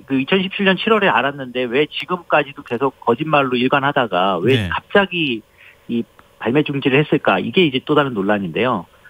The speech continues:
Speaker 1: 그 부분에 대해서는 이제 두 가지 가설이 있습니다. 이제 하나는 일부는 이제 이것이 거짓이라는 걸 알았지만 대부분은 모르고 있었는데
Speaker 2: 예.
Speaker 1: 이제 최근에 미국에서 임상시험을 하면서 사실은 이제 유전학적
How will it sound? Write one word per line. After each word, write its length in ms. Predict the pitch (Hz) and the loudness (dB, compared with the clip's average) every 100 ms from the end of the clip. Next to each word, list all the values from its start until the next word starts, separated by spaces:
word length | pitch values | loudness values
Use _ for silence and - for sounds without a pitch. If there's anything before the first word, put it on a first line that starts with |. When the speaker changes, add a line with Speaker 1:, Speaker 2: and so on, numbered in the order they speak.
| - - - - | -20 -20 -10 -2
Speaker 1:
그 120 | 170 | 0
부분에 300 | 196 220 214 | 2 2 4
대해서는 260 | 175 175 147 | 4 2 -2
이제 80 | 131 | -4
두 100 | - | 0
가지 240 | 185 202 165 | 0 0 -2
가설이 320 | 113 139 117 | -4 -4 -6
있습니다. 320 | - 92 98 | -8 -8 -6
이제 140 | 98 | -2
하나는 840 | 104 180 175 170 175 165 120 95 - _ - - - - - _ _ _ | 0 2 0 0 0 2 0 -2 -8 _ -20 -20 -20 -20 -20 _ _ _
일부는 760 | 214 269 285 269 262 240 202 139 | 4 6 6 4 4 2 0 -2
이제 220 | 123 143 139 | -2 0 2
이것이 520 | 131 131 143 - 147 | 0 2 2 0 -2
거짓이라는 540 | - 135 147 156 143 | 0 0 0 0 0
걸 100 | 143 | 2
알았지만 440 | 101 101 - 127 127 | 2 0 -2 -4 0
대부분은 460 | 127 175 190 208 | 0 2 2 2
모르고 300 | 151 113 131 | 4 2 2
있었는데 680 | 131 120 101 92 127 123 85 - | 2 2 0 2 2 0 -2 -6
Speaker 2:
예. 260 | 113 92 85 | -4 -4 -4
Speaker 1:
이제 280 | 101 110 101 - _ - | 2 2 2 -4 _ -2
최근에 320 | 202 202 190 | 2 2 2
미국에서 400 | 123 160 196 185 | 0 0 0 0
임상시험을 600 | 165 127 170 170 156 147 | 0 0 -2 0 -2 0
하면서 340 | 147 139 131 143 | 0 0 -2 -2
사실은 440 | 139 127 135 123 | 0 0 0 0
이제 180 | 113 107 98 | 2 0 0
유전학적 480 | 113 180 160 - | 0 2 0 -4